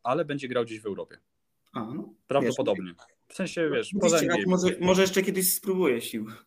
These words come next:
Speaker 1: Tak, wiesz, to
Speaker 2: No.
Speaker 1: jakby trzeba też pamiętać, że on wchodził w naprawdę, wiesz, naprawdę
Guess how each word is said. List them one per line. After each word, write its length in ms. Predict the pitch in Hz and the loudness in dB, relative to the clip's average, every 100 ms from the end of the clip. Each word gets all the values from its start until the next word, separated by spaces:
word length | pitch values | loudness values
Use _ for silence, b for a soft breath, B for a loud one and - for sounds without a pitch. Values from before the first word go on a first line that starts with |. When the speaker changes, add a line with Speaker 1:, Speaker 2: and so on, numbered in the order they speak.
| b b b b - | b b b b 2
Speaker 1:
Tak, 200 | 214 151 | 2 2
wiesz, 140 | 143 | -8
to 80 | 156 | -8
Speaker 2:
No. 160 | 151 | -6
Speaker 1:
jakby 640 | 143 147 147 156 160 160 156 | -2 -4 -4 -4 -2 -2 -4
trzeba 240 | - 156 151 | -6 -6 -6
też 160 | 147 | -10
pamiętać, 440 | - 147 135 139 113 | -8 -8 -8 -12 -8
że 200 | 120 127 | -8 -6
on 220 | 113 120 | -8 -10
wchodził 540 | - 120 120 123 110 | -2 0 2 -2 -6
w 100 | 101 107 104 101 98 92 | -4 0 0 0 -2 -4
naprawdę, 640 | 101 110 101 98 95 92 | -4 -4 -6 0 0 0
wiesz, 240 | 92 87 - | -6 -8 -6
naprawdę 640 | 101 110 104 107 98 98 | -2 -2 -2 -2 -2 -4